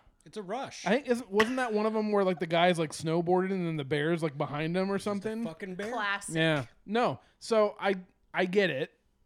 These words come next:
Speaker 2: And I think I got so into it, I ended up calling off work the next day because we were up late watching those. So I
Speaker 3: Only
Speaker 2: get
Speaker 3: way
Speaker 2: it.
Speaker 3: to do it.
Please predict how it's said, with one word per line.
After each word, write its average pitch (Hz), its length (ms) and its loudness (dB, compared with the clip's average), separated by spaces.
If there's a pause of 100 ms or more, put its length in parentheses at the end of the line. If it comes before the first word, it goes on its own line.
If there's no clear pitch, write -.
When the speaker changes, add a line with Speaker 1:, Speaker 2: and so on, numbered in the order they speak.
(200)
Speaker 2:
And 170 160 2
I 175 180 2
think 214 260 0
I 170 160 2
got 175 280 0
so 190 260 2
into 180 240 0
it, 156 40 2
I 147 100 0
ended 151 180 -2
up 143 100 -8
calling 160 320 -4
off 151 220 -4
work 190 240 -6
the 165 80 -8
next 131 300 -8
day 139 180 -4
because 147 240 -6
we 143 100 0
were 143 140 -2
up 160 240 -6
late 135 300 -6 (920)
watching 147 480 -6
those. 98 420 -16
So 165 220 -4
I 180 60 2
Speaker 3:
Only 214 140 -4
Speaker 2:
get 208 140 0
Speaker 3:
way 127 60 -4
Speaker 2:
it. 110 40 -8
Speaker 3:
to 120 60 -10
do 220 200 -14
it. - 100 -18